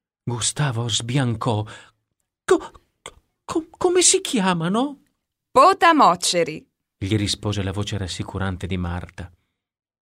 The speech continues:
Speaker 1: Quel nome per Gustavo evocava burroni, paesaggi selvaggi, cascate di centinaia di metri che finivano in dirupi bui.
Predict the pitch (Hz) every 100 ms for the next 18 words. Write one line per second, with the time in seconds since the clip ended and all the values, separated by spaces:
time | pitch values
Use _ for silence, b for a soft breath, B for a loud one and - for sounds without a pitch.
0 | _ - 330 226 101 90 95 143 175 208
1 | 294 311 285 - B B B 254 262 277
2 | 269 254 233 B B 156 147 175 170 180
3 | 185 165 104 92 92 98 196 190 214 151
4 | 165 - 185 156 135 185 160 117 98 104
5 | 95 b b b 233 - - 262 247 240
6 | 208 208 247 233 202 220 226 262 240 226
7 | 226 269 311 247 240 190 - 196 240 185
8 | 180 - B 175 170 151 131 135 147 170
9 | - 127 110 110 85 87 87